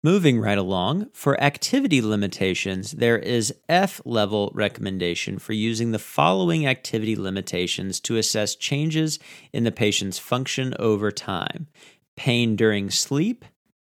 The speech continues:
pain and difficulty with grooming and dressing activities, and pain and difficulty with reaching activities to the shoulder level, behind back,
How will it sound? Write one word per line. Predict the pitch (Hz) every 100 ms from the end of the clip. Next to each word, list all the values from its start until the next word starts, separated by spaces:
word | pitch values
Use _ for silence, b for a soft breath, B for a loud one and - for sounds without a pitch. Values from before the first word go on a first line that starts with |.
| _
pain | - 123 120 123
and | - 107
difficulty | 95 120 127 - 120 120 113
with | 104 101 107
grooming | 107 110 120 123 123 -
and | 101 101
dressing | 98 127 156 156 156
activities, | 160 - 151 151 156 185 - - b b b b -
and | 123 123
pain | - 175 190
and | 190 147
difficulty | 123 117 - 123 110 113
with | 104 101 -
reaching | 131 180 - 117 101
activities | 92 - 104 92 92 92 -
to | - 135
the |
shoulder | 135 - 104 101 101
level, | 101 117 104 90 - b b b
behind | 110 110 131 156 156
back, | - 98 95 -